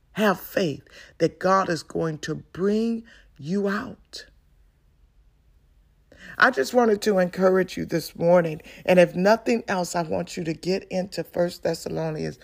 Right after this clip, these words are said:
As a matter of fact, after I have prayer this morning for the fast that we're in, I'm gonna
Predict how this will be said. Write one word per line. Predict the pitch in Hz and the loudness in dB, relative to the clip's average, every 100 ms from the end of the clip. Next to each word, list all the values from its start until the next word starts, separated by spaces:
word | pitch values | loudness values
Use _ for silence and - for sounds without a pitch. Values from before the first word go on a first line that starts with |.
| - - | -20 -12
As | - 151 | -8 -6
a | |
matter | 156 165 165 | -4 -2 -2
of | - | -6
fact, | - 147 - | -8 -8 -8
after | 151 - | -8 -2
I | 160 156 | -2 0
have | 160 - - | -4 -6 -6
prayer | 196 196 | 0 0
this | 202 - - | 0 -4 -6
morning | 170 160 156 - _ _ _ _ _ _ _ _ _ _ | -8 -8 -8 -14 _ _ _ _ _ _ _ _ _ _
for | - 160 | -6 -4
the | 160 | -4
fast | - 185 185 180 - | 0 4 4 0 -6
that | - | -6
we're | 185 - | -4 -6
in, | - 160 151 160 - - - | -6 -8 -8 -12 -18 -20 -10
I'm | 160 165 | -8 -6
gonna | 165 156 151 | -4 -4 -4